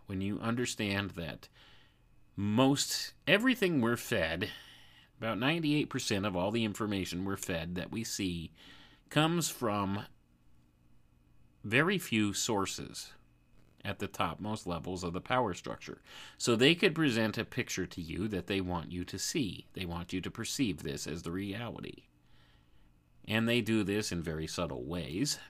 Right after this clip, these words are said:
A lot of this has to do with the way news is reported. See, that, that's another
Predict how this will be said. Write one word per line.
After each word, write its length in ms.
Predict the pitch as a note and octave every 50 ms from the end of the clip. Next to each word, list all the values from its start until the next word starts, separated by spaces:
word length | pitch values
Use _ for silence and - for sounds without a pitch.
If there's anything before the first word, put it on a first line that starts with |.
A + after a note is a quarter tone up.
| - _ _ _ - -
A 60 | G2+
lot 220 | F2+ F2 E2+ E2+ E2
of 80 | D#2+
this 200 | D#2+ E2+ D#2+ -
has 240 | - F2 D#2 D#2 -
to 100 | - -
do 200 | D#2 F2 E2+ E2
with 360 | D#2+ D#2 C2 C#2 - - - _ _ - - - - - - - _ -
the 160 | - A#2+ B2+ A#2+
way 280 | A#2 C3 C3+ B2+ A#2
news 440 | G#2+ G#2+ C3 A#3+ C4+ C4 F#3+ A2+ A2
is 120 | G2+ E2+
reported. 680 | F#2+ F#2 F2 - - A#2 B2 C3 E2+ C#2+ B1+ C#2+ - - - - _ _ - - - - - _ _ - - - - - - - - _ _ _ - - - _ _ _ - - - -
See, 220 | - - A#2+ G#2+
that, 260 | G2 G2+ A2+ A#2 - -
that's 480 | A2+ A#2 A2+ - - - - - - -
another 560 | B2+ G#2 G2 G2 G2 F#2+ G2 F#2+ F2+ D#2 -